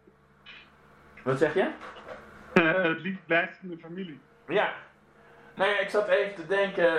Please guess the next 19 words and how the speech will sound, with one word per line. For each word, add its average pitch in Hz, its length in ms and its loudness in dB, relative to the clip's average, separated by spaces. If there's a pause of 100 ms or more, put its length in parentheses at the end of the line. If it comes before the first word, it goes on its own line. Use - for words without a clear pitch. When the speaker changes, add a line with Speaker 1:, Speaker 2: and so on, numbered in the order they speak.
(120)
Speaker 1:
nou 160 140 0
ja, 160 160 2
jij 165 120 4
bent 160 160 -6
iets 170 180 -6
jonger 165 220 4
dan 160 160 -2
ik. 170 180 -6
Ik 135 100 -10
ben 143 140 -2
van 139 120 -4
vierenzeventig, 135 520 0
jij 123 140 4
is 123 60 0
van - 100 -14
tweeëntachtig, 120 600 -2
maar 147 300 0
is 156 160 -6
het, - 180 -14